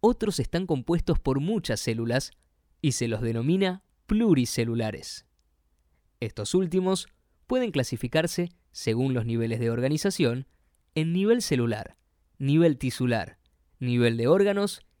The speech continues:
y nivel de sistemas de órganos. A su vez, los microorganismos, solo visibles a través de instrumentos como el microscopio, se pueden clasificar en hongos unicelulares, protistas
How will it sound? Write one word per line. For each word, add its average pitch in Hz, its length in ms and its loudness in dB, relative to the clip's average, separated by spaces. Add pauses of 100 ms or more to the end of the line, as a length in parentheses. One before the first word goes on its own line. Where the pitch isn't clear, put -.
(200)
y 156 120 -2
nivel 165 400 -2
de 156 100 0
sistemas 127 600 -4
de 117 100 -2
órganos. 110 640 -6 (1300)
A 110 120 -6
su - 180 0
vez, 139 320 2 (180)
los 117 200 -6
microorganismos, 120 1000 -2 (120)
solo 123 360 0
visibles 123 500 0
a 113 60 -4
través 110 260 -4
de 120 80 -2
instrumentos 123 840 -2 (140)
como 113 220 -2
el 110 60 -4
microscopio, 123 680 2 (360)
se - 200 -4
pueden 220 280 2
clasificar 147 580 -2
en 113 200 -2 (140)
hongos 131 460 -2
unicelulares, 123 880 -2 (140)
protistas 190 720 -2